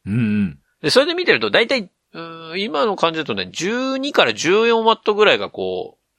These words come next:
Speaker 2: あの、
Speaker 1: ソーラー。
Speaker 2: 毎秒出てるみたいな感じ。
Speaker 1: へー。
Speaker 2: で、充電できてますみたい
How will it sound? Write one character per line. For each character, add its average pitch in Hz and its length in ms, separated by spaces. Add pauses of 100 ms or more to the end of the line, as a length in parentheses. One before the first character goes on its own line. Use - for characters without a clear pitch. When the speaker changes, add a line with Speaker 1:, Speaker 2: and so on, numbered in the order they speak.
(220)
Speaker 2:
あ - 100
の、 101 60
Speaker 1:
ソ 113 180
ー - 20
ラ 95 100
ー。 - 20
Speaker 2:
毎 107 200
秒 98 280
出 110 140
て - 140
る - 140
み 92 120
た - 0
い 92 60
な 87 400
感 92 80
じ。 95 80
Speaker 1:
へ 95 40
ー。 101 360 (220)
Speaker 2:
で、 202 120
充 143 220
電 127 140
で 117 100
き - 100
て 82 100
ま 69 120
す - 120
み - 80
た - 100
い - 20